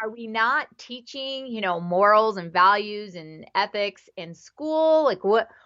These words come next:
what happens with this kind of erosion of what truth looks like? And we've, we've turned it into gray areas.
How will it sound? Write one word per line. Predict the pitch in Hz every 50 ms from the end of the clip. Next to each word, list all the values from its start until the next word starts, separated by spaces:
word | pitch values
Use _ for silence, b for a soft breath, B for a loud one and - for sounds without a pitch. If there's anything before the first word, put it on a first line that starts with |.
| b b b
what | 214 262 311 320
happens | 311 254 - 233 240 269 294 302 311 - - 190 180 175 170 175 170 165
with | 170 196 196 190 _
this | 202 202 190 _
kind | - - 220 220 220 214
of | 202 196 190 185 - b b b b b b b _ -
erosion | 220 202 196 180 190 190 208 226 226 240 214 214 190 180 170 170 165 165 - -
of | 185 185 175 165 165 160 160 165 - _ _ _
what | - 180 196 208 - - -
truth | - - - 233 233 214 190 _ _ _ _
looks | 175 165 175 208 214 214 - - -
like? | 147 131 76 - - _ _ - _ _ _ _ _
And | 175 180 185 190
we've, | 190 185 190 190 -
we've | 196 190 185 185 185
turned | - - 262 262 240 240
it | 226
into | 226 226 220 220 214 214 - 214 208 202 196 190 185 185 185 - _
gray | - - 196 196 202 175
areas. | 175 185 202 196 175 - - 65 151 165 180 185